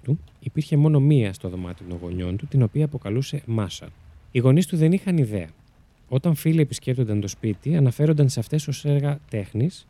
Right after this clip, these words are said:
αποκαλώντας τις μαριονέτες, κούκλες. Δεν τους πέρασε ποτέ από το μυαλό ότι θα μπορούσαν να ήταν μουμιοποιημένοι άνθρωποι. Η μόνη ανησυχία που είχε η μητέρα του ήταν πως κάποιες φορές μιλούσε σε αυτές.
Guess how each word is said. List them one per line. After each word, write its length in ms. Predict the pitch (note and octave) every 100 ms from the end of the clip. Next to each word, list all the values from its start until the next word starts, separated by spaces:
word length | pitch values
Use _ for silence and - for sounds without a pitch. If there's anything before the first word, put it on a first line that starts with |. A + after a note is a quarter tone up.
| _ _ _ _ _
αποκαλώντας 600 | B2 C3+ C3 C#3+ E3+ F#3+
τις 200 | - G3+
μαριονέτες, 720 | D3 C#3+ C#3 C#3+ C3+ - -
κούκλες. 580 | - C3 - E2 - - - - - - - - - -
Δεν 140 | C3 F#3
τους 120 | F#3+
πέρασε 280 | F#3+ G3+ -
ποτέ 240 | E3 G3+
από 100 | F#3+
το 80 | D3
μυαλό 300 | B2 A2+ G#2+
ότι 120 | G2+
θα 60 | G2
μπορούσαν 340 | G2+ G2 G2
να 80 | G2
ήταν 260 | G2 G2 A#2
μουμιοποιημένοι 960 | A#2+ A#2+ A#2+ A2 G#2+ G2+ G#2 G2+ F#2 F#2+ -
άνθρωποι. 540 | F#2+ - F2+ - E3+ - - - - -
Η 100 | A#2+
μόνη 200 | C3+ F3
ανησυχία 680 | E3+ - C3 - D3 A#2 F2+ E2+ _ _
που 120 | A2+
είχε 340 | B2 B2 A2+ G#2
η 80 | -
μητέρα 440 | A2+ G#2+ A2 F#2+ F#2+
του 80 |
ήταν 180 | C#3+ E3+
πως 160 | C#3 A#2
κάποιες 280 | D#3+ D#3+ C#3
φορές 340 | B2 D#3 -
μιλούσε 480 | B2+ B2 C3+ D#3 -
σε 160 | - E2
αυτές. 500 | - - D#2 -